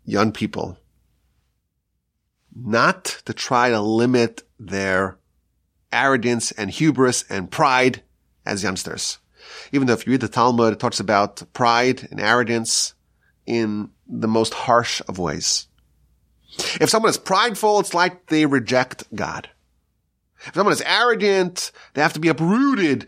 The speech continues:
like an idol. But there's danger. If you start noticing all the flaws before you really embrace all those strengths that you have, all those qualities that you have,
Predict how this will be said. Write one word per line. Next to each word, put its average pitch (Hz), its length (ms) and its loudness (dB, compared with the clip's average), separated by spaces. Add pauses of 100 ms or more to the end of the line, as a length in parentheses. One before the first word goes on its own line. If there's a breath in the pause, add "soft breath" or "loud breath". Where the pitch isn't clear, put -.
(160 loud breath)
like 139 220 -2
an 120 260 0
idol. 87 440 -6 (3000 soft breath)
But 104 100 -8
there's 85 180 -4
danger. 113 480 2 (260)
If - 140 -12
you 107 80 -4
start 131 480 0 (140)
noticing 120 360 2
all 117 140 4
the 113 60 2
flaws 107 760 0
before 127 360 0
you 101 160 -2
really 117 320 2
embrace 104 500 0
all 107 260 0
those 98 500 -2 (760)
strengths 190 460 2
that 131 100 2
you 113 100 0
have, 101 240 0
all 113 60 0
those 110 160 -2
qualities 165 460 2
that 113 80 -2
you 104 100 -2
have, 98 400 -8